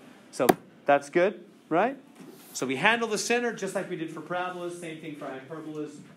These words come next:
that we'll do in ten four after the break. So there we've handled the center.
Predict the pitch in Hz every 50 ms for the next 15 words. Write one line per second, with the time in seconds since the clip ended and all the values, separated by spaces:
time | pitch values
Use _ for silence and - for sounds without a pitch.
0 | - - - - - - - - - - - - - - 127 123 120 117 120 135
1 | 131 123 120 - 151 143 127 - 143 147 143 139 131 127 - 131 120 110 - 160
2 | 175 185 190 190 190 - - - - - - - - - - - - - 127 123
3 | 147 175 190 196 190 165 156 135 156 180 190 190 185 165 147 143 - - - -
4 | 220 240 269 240 - 139 107 98 117